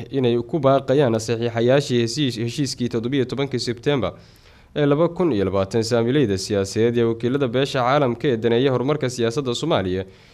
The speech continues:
in miiska wadahadalka lagu soo noqdo si uu, sida ugu dhaqsaha badan si loo soo afjaro xaaladda hubanti la'aanta dowladeed, lagana hortago khalkhal amni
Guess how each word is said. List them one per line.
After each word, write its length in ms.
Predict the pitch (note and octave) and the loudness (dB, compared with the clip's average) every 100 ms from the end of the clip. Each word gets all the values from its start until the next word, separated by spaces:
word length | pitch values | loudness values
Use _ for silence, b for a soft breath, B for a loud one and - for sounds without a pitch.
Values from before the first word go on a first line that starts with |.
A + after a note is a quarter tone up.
| B - | B -6
in 120 | G2+ | -2
miiska 320 | B2+ A#2 A#2 | 0 0 2
wadahadalka 460 | A2+ C3 B2 A2+ A#2+ | 2 4 0 0 0
lagu 220 | A#2 D#3 | 0 -2
soo 180 | - F#2+ | -4 -4
noqdo 300 | F#2+ A2 A2+ | -2 0 0
si 200 | A2+ D3+ | 0 -2
uu, 300 | B2 A#2 - - b b - - - - - - | 0 -2 -4 -14 b b -20 -20 -20 -20 -20 -14
sida 220 | - E3+ D3+ | -2 4 4
ugu 140 | D#3 | 6
dhaqsaha 380 | D#3 B2 E3+ A#2+ | 4 2 2 2
badan 300 | F2 G#2+ A#2 | 2 0 0
si 140 | - | 0
loo 220 | C#3+ B2+ D3 | 0 2 2
soo 180 | B2+ G#2+ | 2 -2
afjaro 300 | G#2+ B2 C3 | -2 0 0
xaaladda 360 | A#2+ C#3 D3 | 2 2 2
hubanti 340 | B2 A#2 A2+ A#2+ | 2 0 0 0
la'aanta 580 | A2 C#3+ D3 A#2+ C3 G2 | 0 0 0 0 0 0
dowladeed, 580 | G#2+ G#2 G2 A2+ A2+ A#2 A#2 B B B B | -2 -2 0 2 2 0 -4 B B B B
lagana 400 | A#2+ B2 C3+ E3+ | 0 2 4 4
hortago 560 | G#2 G2+ - A2+ A#2+ A#2+ | 2 -2 -2 2 4 2
khalkhal 400 | A#2 D3 D3+ G#2+ | 2 -2 -2 -6
amni 360 | - G#2+ A#2 | -4 0 2